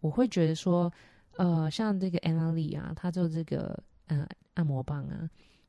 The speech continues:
她觉得说这个生-，生理反馈的这个，这个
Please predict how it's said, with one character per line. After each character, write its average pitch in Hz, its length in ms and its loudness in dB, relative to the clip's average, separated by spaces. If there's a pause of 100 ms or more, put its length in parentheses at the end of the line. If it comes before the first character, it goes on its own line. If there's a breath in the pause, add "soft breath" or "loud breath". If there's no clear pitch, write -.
她 247 220 0
觉 165 280 4
得 147 200 2
说 175 200 2
这 226 120 -4
个 185 240 6
生-， - 360 4
生 208 320 -2
理 147 120 2
反 180 260 -8
馈 151 300 -2
的 - 160 -6
这 156 100 -6
个， 147 100 -2 (380)
这 - 160 -4
个 - 340 -4